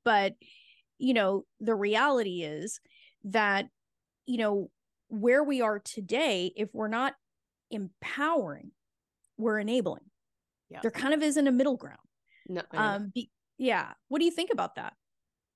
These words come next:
Speaker 2: Yeah, I mean, I see it rife, uh, very close to home, right?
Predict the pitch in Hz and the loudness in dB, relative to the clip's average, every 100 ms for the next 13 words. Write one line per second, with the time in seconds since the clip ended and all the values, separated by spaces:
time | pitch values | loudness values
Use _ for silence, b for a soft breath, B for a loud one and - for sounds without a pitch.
0 | _ _ _ _ _ _ _ _ _ _ | _ _ _ _ _ _ _ _ _ _
1 | _ _ _ - 196 226 202 175 175 185 | _ _ _ -6 0 4 4 4 2 2
2 | 185 196 202 196 170 165 156 175 180 - | 0 -2 -2 -2 -4 0 0 2 0 -4
3 | - _ _ _ _ - - 113 110 165 | -18 _ _ _ _ -20 -14 -10 -8 -4
4 | 165 175 180 180 - 175 156 - 165 170 | 0 2 0 -2 -2 0 0 -6 -6 -2
5 | 156 175 254 285 _ _ _ _ 170 165 | 0 2 0 -2 _ _ _ _ -2 0
6 | 180 220 | 0 0